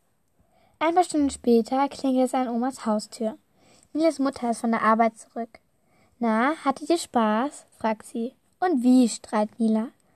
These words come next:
Oma drückt sie zum Abschied und flüstert ihr ins Ohr: „Erzähl deiner Mutter besser nichts von dem Buch. Ich weiß nicht genau,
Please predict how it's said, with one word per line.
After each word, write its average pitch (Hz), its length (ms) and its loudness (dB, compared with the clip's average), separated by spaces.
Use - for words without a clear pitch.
Oma 330 240 4
drückt 302 320 2
sie - 680 -4
zum 247 240 0
Abschied 233 480 -2
und 240 120 -2
flüstert 233 300 -4
ihr 226 100 0
ins 226 140 -6
Ohr: 226 220 0
„Erzähl 294 340 2
deiner 226 220 2
Mutter 220 240 0
besser 220 240 -4
nichts 220 340 0
von 214 140 -8
dem 196 140 -8
Buch. - 320 -12
Ich - 100 -8
weiß 262 240 4
nicht 233 180 -6
genau, 220 460 -6